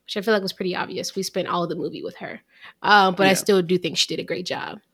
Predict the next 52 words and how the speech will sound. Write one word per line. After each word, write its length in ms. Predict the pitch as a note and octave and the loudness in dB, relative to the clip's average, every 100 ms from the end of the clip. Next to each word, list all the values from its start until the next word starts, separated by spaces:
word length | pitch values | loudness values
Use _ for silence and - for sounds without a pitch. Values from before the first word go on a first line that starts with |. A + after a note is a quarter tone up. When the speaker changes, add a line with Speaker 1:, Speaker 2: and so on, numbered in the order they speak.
| _ _ _ | _ _ _
Speaker 1:
Um, 180 | F#3+ F#3 | -2 0
like 140 | F3+ | 0
you 80 | G#3+ | 0
said, 180 | G#3+ G3+ | 0 0
she 120 | - | 0
did 80 | F3+ | 0
all 100 | F3 | 0
her 100 | E3 | 0
stunts. 580 | - A3 G#3 G#3+ - - - - - | -2 2 2 2 -4 -4 -12 -20 -6
Um, 320 | - G3 F3+ - _ | 2 4 4 0 _
I 180 | G#3 C#4 | 6 6
felt 220 | - C#3 | 4 0
like 140 | F3+ E3+ | 0 4
I 100 | G3+ | 4
was 120 | F#3+ | 4
on 100 | F3+ | 2
this 100 | F3+ | 2
journey 260 | G3 F3+ E3+ | 2 0 0
with 120 | F#3+ | -2
her 140 | F3 | -2
the 140 | E3 E3+ | -2 -4
entire 320 | F3 F3 E3 | -4 -4 -2
movie. 380 | E3+ E3+ E3+ D#3+ | 0 -2 -4 -4
I 260 | F#3 F#3+ G3 _ | 0 0 0 _
feel 200 | - G3+ | -2 0
like 280 | F3+ E3+ - - - - | 2 0 -6 -18 -12 2
me 200 | G3+ G#3+ | 6 8
and 80 | |
Danny 200 | F#3 F#3+ F3+ | 6 4 2
was 100 | F3 | 0
going 180 | F3+ F3 | -4 -4
through 120 | E3+ | -4
the 60 | |
same 260 | F3+ F3+ F#3 | -4 0 2
emotions 600 | F3+ F#3 F3+ - F3+ - | 2 -2 -6 -6 -8 -8
for 320 | - F3+ E3+ | -4 -4 -2
these 220 | E3 E3+ E3+ | -2 -4 -4
ninety 260 | D#3 D3+ | -6 -6
minutes 400 | - - - - - | -8 -8 -10 -12 -6
until 420 | F#3+ F#3 F3 D#3+ | -4 -2 -4 -4
I 80 | F3 | -8
could 180 | - F3 | -6 0
breathe 380 | F#3 E3 E3 E3+ _ _ _ _ | 0 0 -4 -10 _ _ _ _
at 160 | F#3 F3+ | -6 -4
the 40 | |
very 300 | E3 F3 F3 - | 0 0 2 -2
end 320 | D#3+ F3 - _ _ | -4 -6 -8 _ _
with 140 | F#3+ F#3 | -6 -6
the 60 | |
fan. 420 | F3 E3+ - - _ - - _ | -6 -8 -8 -14 _ -20 -20 _
So, 760 | - - G3+ F3 F3 F3 F#3+ | 0 6 8 8 4 -2 -6
Speaker 2:
Yeah. 60 | - | -4